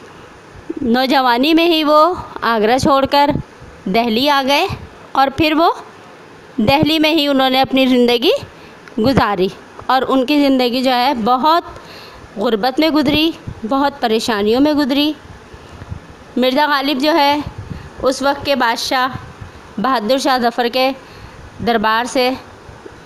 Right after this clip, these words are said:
वाबस्ता रहे और वजीफ़ा पाते रहे।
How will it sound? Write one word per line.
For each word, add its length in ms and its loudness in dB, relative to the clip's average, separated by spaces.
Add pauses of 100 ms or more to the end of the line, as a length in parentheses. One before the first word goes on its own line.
वाबस्ता 540 -2
रहे 280 -2 (1600)
और 160 2
वजीफ़ा 420 -2
पाते 360 -4
रहे। 140 -4